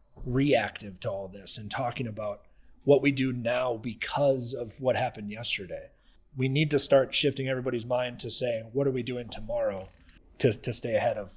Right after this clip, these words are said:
what's happening today?" And I think, you know, one thing that came up was the fourth of July events. And I threw my hand up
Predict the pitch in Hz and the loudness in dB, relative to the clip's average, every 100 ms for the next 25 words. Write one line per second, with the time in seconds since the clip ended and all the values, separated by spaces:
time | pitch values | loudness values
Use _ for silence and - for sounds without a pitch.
0 | - 120 - 107 107 104 90 98 92 - | -10 -8 -6 -6 -8 -14 -8 -2 -2 -4
1 | - 123 110 110 123 110 - - - - | -10 -6 -6 -6 -6 -8 -12 -18 -20 -20
2 | _ - 120 107 104 147 147 139 143 135 | _ -8 -4 -4 -4 4 6 6 4 4
3 | 127 - 127 123 - 135 127 123 127 110 | 0 0 -2 -2 2 2 2 0 0 0
4 | 120 117 113 101 98 90 - - _ _ | -2 0 0 -2 -8 -10 -8 -8 _ _
5 | _ - - 120 117 117 120 117 - _ | _ -20 -6 -2 2 4 4 2 -12 _
6 | - - 139 131 123 135 135 131 | -6 0 4 4 2 4 4 4